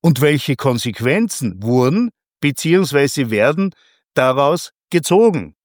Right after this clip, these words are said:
Und drittens, wo und in welcher Form können Details zur Übung Blue Orchid, insbesondere Inhalte, beteiligte Institutionen,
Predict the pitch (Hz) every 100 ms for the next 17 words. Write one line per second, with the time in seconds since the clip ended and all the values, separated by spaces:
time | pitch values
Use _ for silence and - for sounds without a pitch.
0 | _ - 143 104 120 160 - 226 226 -
1 | _ _ _ - 131 156 262 294 233 165
2 | 160 151 131 120 156 - 113 - 113 120
3 | 196 214 - 165 139 101 110 - 104 127
4 | 208 202 - _ - 143 131 170 175 -
5 | 120 104 147 - 208 - - 277 226 -
6 | 185 156 107 98 90 - 170 185 180 160
7 | 175 175 _ - 120 135 143 139 - 113
8 | 180 - 107 101 101 - 151 175 170 170
9 | 170